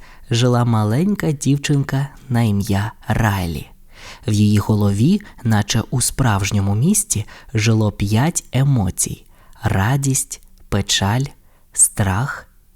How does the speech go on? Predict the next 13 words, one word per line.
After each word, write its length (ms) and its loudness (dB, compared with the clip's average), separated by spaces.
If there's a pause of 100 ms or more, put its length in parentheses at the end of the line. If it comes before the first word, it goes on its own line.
гнів 640 0 (380)
і 220 0
огида. 600 0 (640)
Вони 280 4
мешкали 520 2
в 100 -6
центральному 920 2 (260)
управлінні, 720 0 (220)
яке 340 4
нагадувало 760 2
великий 640 4
командний 840 2
центр 560 0